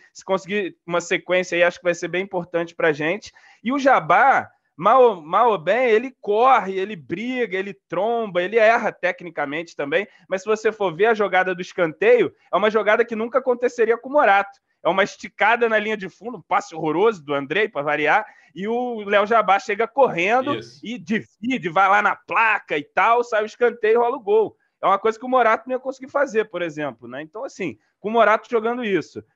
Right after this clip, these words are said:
Speaker 1: é, não sei, talvez também mudar o esquema, botar mais alguém no meio campo, não ficar engessado nesse, nesse, nessa plataforma aí do Cabo.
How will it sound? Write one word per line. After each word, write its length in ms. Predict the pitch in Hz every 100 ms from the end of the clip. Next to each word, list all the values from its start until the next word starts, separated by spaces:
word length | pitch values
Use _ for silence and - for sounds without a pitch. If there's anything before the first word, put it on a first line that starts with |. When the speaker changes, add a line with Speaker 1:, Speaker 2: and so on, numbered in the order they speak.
| _
Speaker 1:
é, 320 | 135 139 135 143
não 100 | 240
sei, 240 | - 208
talvez 340 | 156 160 196
também 220 | - 208 214
mudar 300 | 226 175 196
o 80 |
esquema, 640 | 196 - - 127 156 170 139
botar 240 | 135 139
mais 180 | 151 156
alguém 280 | 156 135 151
no 80 | 147
meio 180 | 151 -
campo, 460 | - 131 170 160
não 160 | 135 151
ficar 400 | _ 160 160 - _ _ -
engessado 680 | 151 160 143 - 147 151
nesse, 560 | 143 143 - 147 123 107
nesse, 400 | 120 135 - 135 123
nessa 260 | 127 143
plataforma 680 | 123 135 135 127 - 135 131
aí 40 | 135
do 120 | 131
Cabo. 560 | - 113 143 143 131